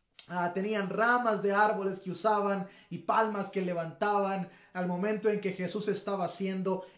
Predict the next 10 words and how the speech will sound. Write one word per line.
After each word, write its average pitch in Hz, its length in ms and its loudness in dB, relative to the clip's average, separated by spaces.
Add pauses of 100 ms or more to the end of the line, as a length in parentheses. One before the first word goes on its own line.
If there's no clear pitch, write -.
esta 247 400 0
famosa 202 800 -2
entrada 175 880 -4 (120)
triunfal. 143 760 -6 (320)
Y 277 80 0
es 330 140 2
una 311 160 0
escena 262 420 2
bastante 247 640 -2
interesante, 170 840 -4